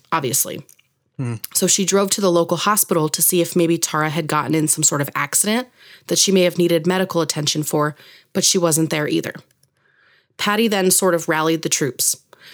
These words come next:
Speaker 1: She got a hold of a few of Tara's friends and her husband, who was Tara's stepdad. Um, his name was John Dole, to join in to try and see if they could all maybe, like, divide and conquer if they broaden the search as a group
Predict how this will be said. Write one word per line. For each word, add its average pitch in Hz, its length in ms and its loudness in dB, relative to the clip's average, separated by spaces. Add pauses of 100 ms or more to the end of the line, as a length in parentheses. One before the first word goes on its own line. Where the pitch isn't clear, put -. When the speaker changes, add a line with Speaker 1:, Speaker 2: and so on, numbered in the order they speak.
Speaker 1:
She - 160 0
got 202 160 0
a 202 60 0
hold 185 320 2
of 180 180 -2
a 180 60 2
few 190 200 2
of 175 100 -2
Tara's 147 360 -2
friends 170 560 0
and 175 160 -2
her 170 120 -2
husband, 165 720 0
who 185 120 2
was 165 260 2
Tara's 160 400 0
stepdad. 156 600 -4 (100)
Um, 156 180 -4
his 160 200 -2
name 165 140 4
was 156 140 2
John 160 320 0
Dole, 156 460 0 (540)
to 190 220 2
join 190 300 4
in 160 160 2
to 160 80 -4
try - 180 -4
and 160 100 0
see 175 180 2
if 165 100 -2
they 160 120 0
could 156 140 -2
all 151 220 2
maybe, 147 340 0
like, 123 200 -6 (160)
divide 151 420 -2
and 147 140 -2
conquer 156 360 -2
if 147 140 -4
they 156 120 0
broaden 143 380 0
the 147 80 0
search 139 320 -2
as 139 140 -4
a - 40 -6
group 139 320 -4